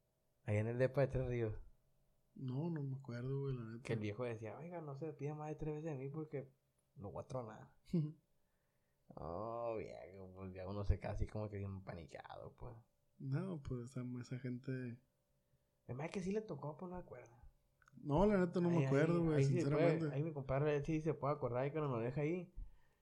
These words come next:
Speaker 1: el viejo sí también se va a acordar.
Speaker 2: No,
Speaker 1: No,
Speaker 2: la
Speaker 1: sí,
Speaker 2: neta
Speaker 1: está bien,
Speaker 2: no.
Speaker 1: está bien bravo esa gente, güey. Sí, mi respeto.
Speaker 2: No, pues sí, güey, cada quien, como te digo, pues cada quien, güey, lo que le, es lo que les tocó, güey, vivir y pues,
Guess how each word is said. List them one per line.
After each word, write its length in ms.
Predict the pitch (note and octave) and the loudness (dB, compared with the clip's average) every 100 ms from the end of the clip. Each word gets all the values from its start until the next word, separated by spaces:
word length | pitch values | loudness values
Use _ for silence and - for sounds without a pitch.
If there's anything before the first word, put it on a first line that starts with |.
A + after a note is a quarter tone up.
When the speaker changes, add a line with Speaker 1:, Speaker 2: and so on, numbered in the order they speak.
| _ - | _ -10
Speaker 1:
el 60 | |
viejo 180 | G#2+ B2+ | -6 2
sí 80 | C3+ | 2
también 300 | C#3 C3+ C3 | 2 2 2
se 60 | C3+ | 2
va 80 | C#3 | 2
a 40 | |
acordar. 460 | C3+ F#2 - - - _ _ _ _ - _ _ - | 2 -2 -4 -10 -16 _ _ _ _ -20 _ _ -10
Speaker 2:
No, 280 | C3+ C3+ | -6 -2
Speaker 1:
No, 80 | D3+ | 0
Speaker 2:
la 60 | C3 | 2
Speaker 1:
sí, 80 | A#2+ | 0
Speaker 2:
neta 120 | B2 | -2
Speaker 1:
está 100 | F#2 | 0
bien, 100 | C3 | 0
Speaker 2:
no. 40 | B2 | -2
Speaker 1:
está 120 | F2+ | -4
bien 220 | F#2+ F#2 | -6 -8
bravo 280 | F2+ E2+ G2+ | -8 -6 -8
esa 160 | F#2+ - | -10 -18
gente, 280 | C3+ B2 G#2+ | -20 -20 -18
güey. 140 | G#2 - _ _ _ _ _ - - - - - - | -18 -20 _ _ _ _ _ -12 -12 -12 -14 -16 -14
Sí, 140 | G2 | -10
mi 140 | F#2 G2 | -6 -4
respeto. 600 | F#2+ - - - _ - - _ - | -6 -6 -12 -12 _ -18 -18 _ -12
Speaker 2:
No, 360 | F3 D#3 B3 B3 | -4 -2 -2 -2
pues 180 | F3 | -2
sí, 200 | C3+ A2+ | -2 -4
güey, 140 | A#2+ C3 | -4 -6
cada 220 | A#2 A#2+ | -6 -6
quien, 440 | - A2+ A#2 A2+ C3 | -4 -4 -4 -6 -10
como 280 | - B2 A#2+ | -6 -4 -2
te 120 | A#2+ | 0
digo, 180 | B2+ B2+ | 0 -2
pues 160 | - C3 | -6 -6
cada 180 | B2 C#3+ | -2 -2
quien, 300 | C3 C#3+ A3 | 0 -2 0
güey, 160 | A3+ | -2
lo 100 | G3+ | -4
que 140 | G3+ F3 | -4 0
le, 240 | C#3 A#2 - _ _ _ _ _ _ _ - - _ _ _ - | 0 0 -6 _ _ _ _ _ _ _ -20 -20 _ _ _ -6
es 120 | C3 | 0
lo 140 | C3 D3+ | 2 4
que 100 | F3 | 4
les 180 | E3 C#3 | 4 2
tocó, 500 | B2 - A2 B2 D#3 | -4 -2 0 4 4
güey, 340 | F3 D#3+ C#3 C3+ - | 6 4 2 -4 -8
vivir 560 | - C3 B2 B2 D#3 E3+ | -2 -2 0 2 4 4
y 60 | E3 | 2
pues, 600 | C#3+ C3 A#2+ - - | 0 -2 -4 -10 -20